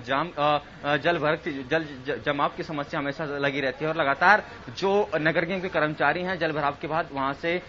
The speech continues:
मोटर के जरिए पानी को जरूर निकालते हैं, पर वहां पर आज सुबह काफी ज्यादा जाम की स्थिति बनी क्योंकि वहां पर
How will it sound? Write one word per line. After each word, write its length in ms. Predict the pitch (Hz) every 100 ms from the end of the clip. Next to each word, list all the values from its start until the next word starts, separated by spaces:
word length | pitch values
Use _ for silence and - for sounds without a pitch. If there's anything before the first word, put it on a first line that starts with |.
| -
मोटर 320 | 135 151 208
के 100 | 214
जरिए 220 | 190 170 175
पानी 260 | 156 151
को 100 | 165
जरूर 240 | 151 151 156
निकालते 340 | 156 139 156
हैं, 60 | 165
पर 100 | 175
वहां 240 | 135 156
पर 140 | 208
आज 100 | 180
सुबह 240 | 165 160 156
काफी 300 | 147 139 156
ज्यादा 200 | 143 151
जाम 240 | 135 135
की 120 | 151
स्थिति 260 | 151 147 160
बनी 200 | 139 151
क्योंकि 220 | 170 160
वहां 180 | 165 131
पर 160 | 139